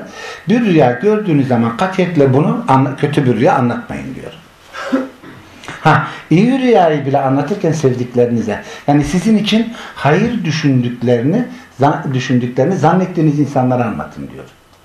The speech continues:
Ve solunuza tükürün diyor bakın.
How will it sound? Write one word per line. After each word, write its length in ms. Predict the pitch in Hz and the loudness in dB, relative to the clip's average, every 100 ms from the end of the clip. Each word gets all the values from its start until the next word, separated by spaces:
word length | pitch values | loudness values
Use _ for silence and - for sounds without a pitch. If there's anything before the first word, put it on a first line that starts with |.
| _ - _ _ - - - - - | _ -20 _ _ -20 -20 -20 -20 -6
Ve 60 | 190 | -4
solunuza 540 | - 151 120 131 170 | 0 2 2 -2 -4
tükürün 440 | 170 - 113 82 71 | -8 -10 -10 -10 -12
diyor 100 | 73 73 | -16 -18
bakın. 240 | - - | -20 -20